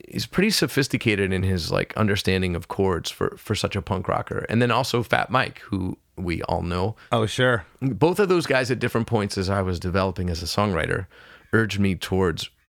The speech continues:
Speaker 1: in their words, quote unquote, cooler chords.
Speaker 2: <laughs>
Speaker 1: And, um, which was a really frustrating thing at the time. Um, I remember being like, "Well, what do you mean?" You know, and, and, and the Souls, who I had roadied for,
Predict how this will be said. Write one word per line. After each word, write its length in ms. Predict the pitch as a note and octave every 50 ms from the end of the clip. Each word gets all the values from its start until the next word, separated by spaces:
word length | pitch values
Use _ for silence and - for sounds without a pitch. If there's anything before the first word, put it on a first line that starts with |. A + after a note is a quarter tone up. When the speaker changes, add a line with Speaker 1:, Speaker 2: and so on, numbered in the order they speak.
| _ _ - - -
Speaker 1:
in 140 | - A2+ G#2
their 180 | A2+ B2+ B2
words, 280 | A2 F#2+ F#2 F2+ F2 -
quote 260 | - - - G2+ G2+
unquote, 340 | F#2 F#2 F2 - F#2 E2 -
cooler 460 | - - - C3 C3 B2 G#2+ F#2+ F2 -
chords. 640 | - - - G#2 G1+ G1+ - - - - - - - - -
Speaker 2:
<laughs> 240 | - D3 - - -
Speaker 1:
And, 460 | D#3 A2+ A2 G#2+ G2+ G2 G2+ G2+ F#2
um, 360 | F#2+ F#2+ F#2 F2 F2 E2+ - - - -
which 180 | D#3 E3 -
was 100 | E3+ D#3+
a 60 | D#3+ F3
really 240 | D#3+ G3+ G3+ E3+
frustrating 520 | C3 - - D3+ D#3 - - C3+ B2+ B2 A#2
thing 200 | - A#2 A2+ A2
at 80 | G#2
the 80 | - F#2+
time. 480 | - - G2+ F2+ F#2 F#2 F#2 F#2+ - - _ _ -
Um, 380 | F2+ F#2 F2+ E2+ E2 E2 - _ -
I 80 | -
remember 360 | G#2+ G#2+ G#2+ G#2 G#2 F#2 G2
being 240 | F2+ - G#2 G#2 F#2+
like, 140 | F2+ E2+ -
"Well, 100 | - -
what 120 | - - D#3+
do 40 | D3
you 80 | C#3+
mean?" 360 | C#3+ D#3+ D#3+ D#3 D3 A#2+ F#2+
You 100 | G2+ G2+
know, 220 | G2 F#2+ G2 G2+ G2
and, 160 | - E2+ - _ -
and, 220 | F#2+ G2 F#2+ - - -
and 160 | A2+ A2+ G2+
the 40 | F#2+
Souls, 640 | - - - G#3+ A#3 A3+ E3 B2+ B2 B2+ B2 - - - G#2+
who 200 | G#2+ B2+ A2+ G#2+
I 100 | G2+ G#2
had 160 | G#2 G2 -
roadied 340 | - B2+ C#3+ E3 E3 C3+ G2
for, 400 | - - F2+ F#2 F2 E2+ F#2+ -